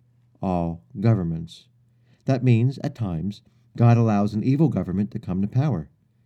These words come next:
We can't escape this historical truth. But what we may miss is this.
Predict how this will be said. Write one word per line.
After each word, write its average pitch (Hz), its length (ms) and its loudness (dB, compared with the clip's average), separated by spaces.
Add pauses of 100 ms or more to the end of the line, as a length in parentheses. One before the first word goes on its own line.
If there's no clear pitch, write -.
(360)
We 120 80 2
can't 131 260 4
escape 123 380 2
this 120 140 -2
historical 101 500 -6
truth. - 460 -2 (640)
But 131 360 4
what 107 200 -4
we 107 100 0
may 135 220 6
miss 95 280 2
is 101 140 -2
this. - 460 -4